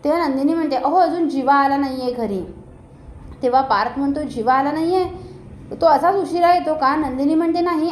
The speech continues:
आजच उशिरा, आजच उशीर झालाय त्यांना, रोज लवकर येतात." तेव्हा पार्थ नंदिनीला म्हणतो, "काळजी करू नका, काहीतरी कामात अडकला असेल, तुम्ही जाऊन झोपा आणि त्याला काही होणार नाही, तुम्ही आहात ना एवढ्या त्यांच्या काळजी करणाऱ्या,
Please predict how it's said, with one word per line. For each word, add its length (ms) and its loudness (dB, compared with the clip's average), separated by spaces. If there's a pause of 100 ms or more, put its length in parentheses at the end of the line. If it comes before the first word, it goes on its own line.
आजच 300 0
उशिरा, 380 0 (600)
आजच 260 2
उशीर 220 0
झालाय 280 4
त्यांना, 440 -2
रोज 240 0
लवकर 340 2
येतात." 320 -4
तेव्हा 180 2
पार्थ 300 2
नंदिनीला 380 2
म्हणतो, 280 2
"काळजी 360 0
करू 180 -2
नका, 300 2
काहीतरी 480 0
कामात 360 0
अडकला 340 0
असेल, 500 -2 (160)
तुम्ही 200 6
जाऊन 240 2
झोपा 260 2
आणि 400 0
त्याला 180 4
काही 280 0
होणार 280 2
नाही, 240 -2
तुम्ही 220 4
आहात 240 4
ना 80 0
एवढ्या 220 4
त्यांच्या 280 0
काळजी 340 2
करणाऱ्या, 540 2